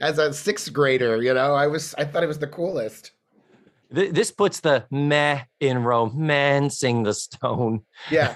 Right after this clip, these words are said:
Speaker 2: <laughs>
Speaker 1: You know, and the T V Guide ad was a full page of the T V Guide. So I was
Speaker 2: Mm-hmm.
Speaker 1: able to cut it out and tape it to a V H S cover th-, 'cause I recorded it on the high speed, so the good quality. You know, when you use two hours for a tape instead of the six or whatever, the eight.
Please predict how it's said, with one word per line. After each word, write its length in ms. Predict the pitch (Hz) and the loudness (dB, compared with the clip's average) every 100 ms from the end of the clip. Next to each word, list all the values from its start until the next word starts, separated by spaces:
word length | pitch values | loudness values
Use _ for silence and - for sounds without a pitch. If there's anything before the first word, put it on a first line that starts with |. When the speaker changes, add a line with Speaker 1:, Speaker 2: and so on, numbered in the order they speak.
| - | -6
Speaker 2:
<laughs> 60 | - _ - | -6 _ -6
Speaker 1:
You 60 | 190 | -2
know, 80 | 185 | 0
and 200 | 175 180 165 | 0 -4 -4
the 80 | 160 | -4
T 180 | 170 220 | -2 -4
V 140 | 233 | -2
Guide 380 | 220 190 208 165 | 0 0 4 2
ad 280 | 143 147 147 | 2 -2 0
was 140 | 143 | 0
a 100 | 139 | 0
full 420 | 139 - 175 170 | -4 -4 -2 0
page 520 | 170 170 165 113 101 117 | -2 0 0 0 -8 -12
of 100 | 110 | -10
the 60 | |
T 220 | 123 143 | -10 -8
V 100 | 120 | -8
Guide. 460 | 117 123 - - _ - _ | -6 -8 -8 -20 _ -20 _
So 140 | 147 | -4
I 120 | 123 | 0
was 140 | 180 120 | 2 2
Speaker 2:
Mm-hmm. 140 | 135 | -2
Speaker 1:
able 160 | 151 156 | -4 -10
to 140 | 147 | -12
cut 280 | - - 151 | -12 -4 0
it 140 | 151 127 | 0 -2
out 480 | 127 160 - - - _ _ - | -4 -4 -4 -16 -20 _ _ -10
and 200 | 131 127 - - | -10 -10 -20 -10
tape 320 | - 202 214 | -4 -4 -2
it 140 | 131 | -6
to 180 | - 139 | -4 -4
a 60 | 131 | -2
V 180 | 143 | -2
H 300 | 147 135 131 | 0 -2 -2
S 320 | 147 139 - - - | -4 -4 -8 -16 -10
cover 500 | 123 123 127 113 117 _ | -8 -8 -12 -16 -20 _
th-, 140 | 120 | -14
'cause 240 | - 123 123 | -12 -8 -2
I 60 | |
recorded 440 | 120 117 180 175 127 | -2 0 0 2 0
it 220 | 107 - - - _ | -4 -12 -20 -20 _
on 140 | 143 143 | -2 0
the 100 | 135 | 0
high 220 | 175 277 | 0 0
speed, 400 | - - 113 107 | -2 -6 -8 -4
so 80 | 139 | -4
the 80 | 143 | 0
good 240 | 233 247 | -2 -2
quality. 360 | 147 107 107 113 | -4 -4 -6 -6
You 100 | 160 | -2
know, 60 | |
when 140 | 160 156 | -2 -2
you 100 | 156 | -4
use 140 | 151 | -6
two 220 | - 170 | -4 0
hours 340 | 156 151 156 151 | 2 2 0 -2
for 140 | 156 | -4
a 40 | |
tape 220 | 151 151 143 | 0 0 -2
instead 220 | 127 139 | -6 -6
of 100 | 127 | -4
the 100 | 131 | -8
six 380 | - 151 147 - | -4 -4 -4 -8
or 80 | |
whatever, 380 | 147 143 143 143 | -4 -4 -4 -4
the 160 | 131 123 | -6 -6
eight. 400 | 127 135 135 | -6 -6 -12